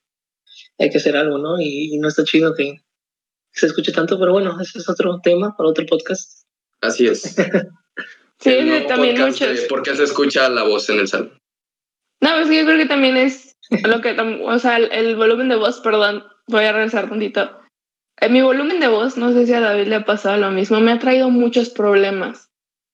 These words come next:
Speaker 3: Porque la gente cree que estoy gritando cuando en realidad yo así hablo. O hablo muy golpeado y es como de, "No, güey, no te estoy diciendo las cosas mal pedo, esta es mi voz, así hablo, perdón".
Speaker 1: <laughs>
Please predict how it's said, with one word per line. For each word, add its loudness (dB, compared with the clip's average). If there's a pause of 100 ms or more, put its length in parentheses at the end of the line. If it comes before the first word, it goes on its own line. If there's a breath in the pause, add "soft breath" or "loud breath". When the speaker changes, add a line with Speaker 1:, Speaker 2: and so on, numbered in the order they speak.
(300)
Speaker 3:
Porque 0
la 0
gente 0
cree 2
que 0
estoy 0
gritando 2
cuando -2
en -2
realidad 2
yo 0
así 0
hablo. 0 (840)
O 2
hablo 0
muy 4
golpeado 2
y 6
es 2
como -2
de, -4 (220)
"No, 4
güey, 0
no -2
te -2
estoy 2
diciendo 4
las 0
cosas 0
mal 2
pedo, 2
esta -2
es 0
mi 6
voz, 2
así 0
hablo, 2 (400 loud breath)
perdón". -2
Speaker 1:
<laughs> -20